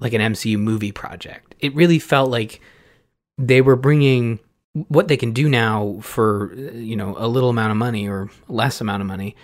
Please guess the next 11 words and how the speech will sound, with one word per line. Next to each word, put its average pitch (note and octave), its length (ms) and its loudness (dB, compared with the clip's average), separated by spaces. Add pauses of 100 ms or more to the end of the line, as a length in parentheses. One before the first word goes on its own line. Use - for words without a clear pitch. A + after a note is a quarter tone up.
(520)
is C#3+ 220 2
just, - 400 -2 (100)
it's D#3+ 220 -4
incredible D3 680 0 (280)
in B2+ 160 -2
comparison B2+ 500 2
to B2+ 40 -2
what B2+ 120 0
you B2 100 -4
couldn't C#3+ 380 0
do, C3 500 -2